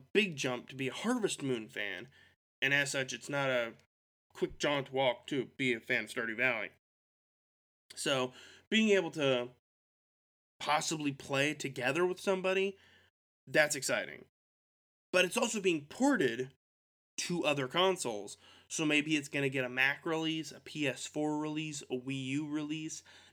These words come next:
No idea as of yet, but to know that it's gonna be coming to other consoles is exciting.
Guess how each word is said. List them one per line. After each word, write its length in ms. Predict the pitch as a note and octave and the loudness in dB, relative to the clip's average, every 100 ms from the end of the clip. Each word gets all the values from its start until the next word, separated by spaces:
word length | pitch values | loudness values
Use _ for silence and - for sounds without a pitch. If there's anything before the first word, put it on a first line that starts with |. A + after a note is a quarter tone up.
| - | -4
No 260 | F#3 C4+ | -2 0
idea 360 | D4+ C4+ G3 F3+ | 0 0 2 0
as 260 | D3 D#3+ C#3+ | 0 -4 -4
of 160 | C3+ | -8
yet, 420 | A#2+ A#2+ D#3 F#3+ - - _ _ - | -2 4 4 4 -4 -20 _ _ -2
but 200 | D3 - _ | -2 -2 _
to 120 | - D#3 | -6 -2
know 300 | D3+ D#3 F#3 | 2 4 4
that 120 | F#3 | 2
it's 80 | E3 | 0
gonna 180 | E3 D3+ | -4 -4
be 60 | |
coming 260 | C#3+ D3 C#3 | -4 -4 -4
to 120 | C3+ | -4
other 140 | B2+ B2+ | -4 -4
consoles 640 | - C3 C3 C3+ C3 C3 _ _ - | -2 -2 0 2 2 0 _ _ -2
is 400 | C#3+ C#3+ C3+ C3+ - | 2 2 0 -6 -12
exciting. 680 | - - C#3+ C3 A#2 - | -8 -2 2 2 0 -8